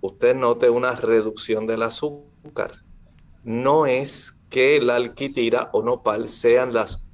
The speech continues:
únicas, la única planta que puede reducir el azúcar. El diente de león ayuda, el cundiamor, la hoja del cundiamor también ayuda para que usted pueda tener mejoría.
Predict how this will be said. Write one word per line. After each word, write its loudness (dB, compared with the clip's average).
únicas, -4
la 0
única -2
planta -2
que -2
puede 2
reducir -2
el 0
azúcar. -6
El -6
diente 0
de 6
león 4
ayuda, -2
el 0
cundiamor, 2
la 0
hoja 2
del 2
cundiamor -2
también -6
ayuda 0
para -4
que -10
usted 0
pueda -4
tener -2
mejoría. 0